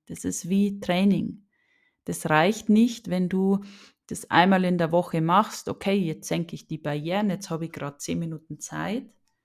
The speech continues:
sondern es ist wirklich, es geht um diese Integration in deinen Alltag, sodass du zu jeder Zeit irgendwann automatisch,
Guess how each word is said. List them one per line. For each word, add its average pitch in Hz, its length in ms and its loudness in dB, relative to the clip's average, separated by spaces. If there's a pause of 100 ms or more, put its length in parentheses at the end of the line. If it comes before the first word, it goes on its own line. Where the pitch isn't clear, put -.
(280)
sondern 202 520 -2
es 185 180 -4
ist - 160 -6
wirklich, 202 420 -2
es - 160 -6
geht 185 200 0
um 180 120 2
diese 180 280 -2
Integration 190 960 0
in 170 160 0
deinen 185 500 0
Alltag, 202 760 -2 (640)
sodass 202 400 0
du 190 120 -6
zu - 160 0
jeder 208 460 2
Zeit 226 480 2
irgendwann 202 640 2
automatisch, 208 1300 0